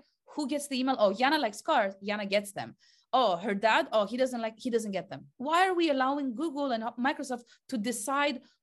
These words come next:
who's going to get what message? You have the statistics, segment your list. Yana Tori wants cars. Uh, her father wants more about the, um, I don't know, the mechanics and the, um,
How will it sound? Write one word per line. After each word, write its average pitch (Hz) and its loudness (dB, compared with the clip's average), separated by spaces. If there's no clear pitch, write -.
who's 381 2
going 285 -2
to 269 -6
get 254 -4
what 240 -4
message? 247 -4
You 233 2
have 320 0
the 294 -6
statistics, 262 -6
segment 285 -2
your 277 -4
list. 277 -4
Yana 240 -4
Tori 277 -2
wants 254 -6
cars. 220 0
Uh, 214 4
her 233 -2
father 254 0
wants 254 -4
more 247 0
about 247 4
the, 240 2
um, 226 -6
I - -2
don't 247 -2
know, 233 -4
the 220 -8
mechanics 233 -4
and 226 -10
the, 226 -2
um, 220 -12